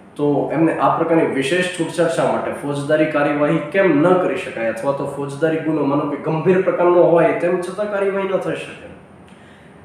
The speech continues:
તો આપણે એક ઉદાહરણ સાથે સમજીએ કે એનો મતલબ શું થશે.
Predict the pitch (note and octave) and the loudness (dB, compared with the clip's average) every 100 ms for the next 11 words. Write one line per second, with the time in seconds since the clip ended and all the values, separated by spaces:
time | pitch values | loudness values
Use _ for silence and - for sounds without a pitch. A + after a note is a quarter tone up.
0 | - D3+ D3+ F#3+ F3+ F3 F3 E3 - C#3+ | 2 2 4 2 2 2 4 4 2 -2
1 | C#3 C#3 B2+ B2+ D#3+ E3 C#3 - D#3+ D#3+ | -6 -6 -4 -2 -2 -2 -4 -4 -4 -6
2 | - F#3 A2 - - | -4 -6 -8 -14 -16